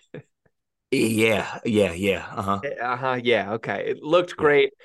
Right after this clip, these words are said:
Speaker 1: Uh, yeah, shout out to, to Allison and Joe. Congratulations, <laughs> guys. Great wedding. Um, I would like to start the show by saying a quick thank you to both you and to our good friend Riley Davis. I did not join for the Riley Friday episode, but, uh,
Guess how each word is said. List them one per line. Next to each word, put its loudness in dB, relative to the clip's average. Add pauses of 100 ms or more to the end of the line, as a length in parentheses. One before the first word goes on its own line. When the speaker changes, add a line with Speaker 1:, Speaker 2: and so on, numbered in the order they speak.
(200)
Speaker 1:
Uh, 2
yeah, 4
shout 4
out 4
to, 2
to -2
Allison 0
and -12
Joe. -6 (340)
Congratulations, 2
<laughs> -14
guys. -8
Great 0
wedding. 2 (400)
Um, 4 (160)
I 8
would 8
like 6
to -4
start 2
the -2
show 0
by 2
saying 0
a -6
quick -8
thank -4
you -8
to -16
both 0
you 6
and 0
to 2
our 4
good 2
friend 2
Riley 2
Davis. -4
I 0
did -6
not 4
join 2
for -6
the 0
Riley 2
Friday 2
episode, -4
but, -6
uh, -4